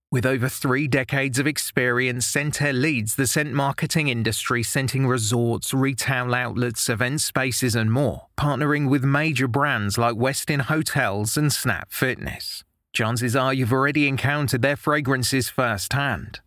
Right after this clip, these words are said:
And now Scent Air is offering you a luxury fragrance experience in the comfort of your home.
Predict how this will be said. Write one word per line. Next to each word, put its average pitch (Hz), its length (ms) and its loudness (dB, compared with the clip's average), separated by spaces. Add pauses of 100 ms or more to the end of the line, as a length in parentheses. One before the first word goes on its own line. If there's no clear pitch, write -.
(140)
And 123 140 2
now 127 160 0
Scent 147 420 0
Air 139 240 2
is 127 100 0
offering 139 360 0
you 131 260 2
a - 20 2
luxury 131 500 0
fragrance 143 580 0
experience 113 760 0
in 135 120 2
the 127 80 0
comfort 135 600 -2
of - 320 -4
your 92 220 0
home. 92 380 -4